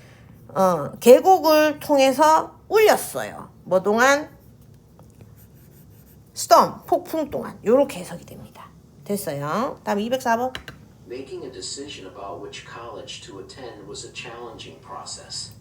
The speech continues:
Speaker 1: 어, 얘들아, 이게 바로 뭔지? 이까지가 주어잖아. 이게 바로 주어 자리에 온 아이엔지잖아. 그래서 만들면서가 아니에요, 여러분.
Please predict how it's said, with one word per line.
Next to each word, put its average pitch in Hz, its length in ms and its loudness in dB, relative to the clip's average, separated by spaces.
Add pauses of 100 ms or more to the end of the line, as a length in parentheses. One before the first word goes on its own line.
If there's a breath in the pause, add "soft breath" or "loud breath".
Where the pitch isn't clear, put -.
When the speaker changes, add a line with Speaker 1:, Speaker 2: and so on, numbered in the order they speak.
(140)
Speaker 1:
어, 277 140 6
얘들아, 254 420 6
이게 508 300 6
바로 240 240 2
뭔지? 180 320 -2
이까지가 240 500 -2
주어잖아. 214 680 0
이게 480 400 0
바로 202 920 4
주어 359 320 0
자리에 233 240 2
온 165 160 0
아이엔지잖아. 170 640 -6
그래서 226 220 -4
만들면서가 214 560 4
아니에요, 226 300 6
여러분. 123 360 -4